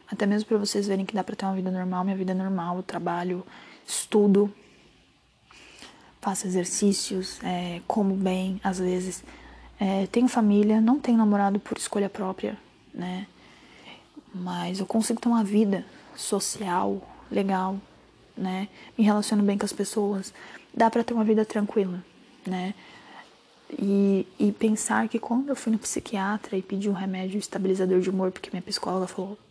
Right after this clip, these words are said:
"Procure e compre um estabilizador de humor, mas antes passe no psiquiatra." Eu estou passando num psiquiatra de hospital público, né?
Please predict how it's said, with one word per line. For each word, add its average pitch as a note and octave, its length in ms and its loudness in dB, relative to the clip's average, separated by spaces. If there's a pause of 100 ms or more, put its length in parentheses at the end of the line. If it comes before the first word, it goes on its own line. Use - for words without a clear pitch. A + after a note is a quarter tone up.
"Procure A3 500 2 (100)
e A3 80 4
compre G#3 380 2
um G#3 40 -2
estabilizador F#3+ 520 -2
de G3 80 -2
humor, F#3+ 160 0
mas F#3+ 200 -2
antes G#3 180 0
passe - 260 -4
no A3 60 -6
psiquiatra." - 680 -4 (2000)
Eu C4 100 4
estou A3+ 180 4
passando A3 360 4
num G#3+ 120 6
psiquiatra G#3+ 920 2 (1120)
de G3 140 0
hospital G#3 380 4
público, G3+ 440 4 (240)
né? F#3+ 300 -4